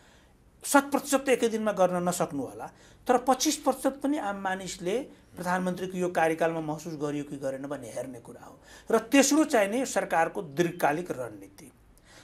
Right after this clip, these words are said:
जस्तो आज आर्थिक सङ्कटको कुरा आउँदैछ, भ्रष्टाचारको नयाँ नयाँ काण्डहरू आउँदैछ, पुराना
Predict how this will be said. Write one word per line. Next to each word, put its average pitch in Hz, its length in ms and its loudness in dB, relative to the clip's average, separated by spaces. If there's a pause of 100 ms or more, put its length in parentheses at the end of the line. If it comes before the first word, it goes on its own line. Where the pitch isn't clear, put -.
(120)
जस्तो 156 200 0
आज 156 160 4
आर्थिक 156 340 0
सङ्कटको 151 440 -4
कुरा 135 240 -4
आउँदैछ, 127 420 -8 (580)
भ्रष्टाचारको 170 640 2
नयाँ 156 260 6
नयाँ 156 240 4 (240)
काण्डहरू 151 480 0
आउँदैछ, 131 420 -8 (800)
पुराना 196 520 4